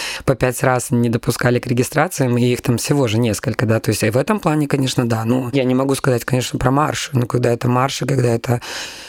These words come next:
оцепление, когда, ну, это, конечно, стрёмно за оцеплением полиции видеть,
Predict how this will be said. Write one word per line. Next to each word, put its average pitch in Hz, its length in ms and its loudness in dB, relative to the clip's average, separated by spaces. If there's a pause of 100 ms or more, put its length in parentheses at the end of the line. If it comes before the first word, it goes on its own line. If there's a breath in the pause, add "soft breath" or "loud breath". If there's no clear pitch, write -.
(140 loud breath)
оцепление, 135 600 2
когда, 123 580 2
ну, 139 200 2 (420)
это, 143 340 0
конечно, 143 240 0
стрёмно 190 480 0
за 123 300 2
оцеплением 123 560 0
полиции 127 420 0
видеть, 117 440 0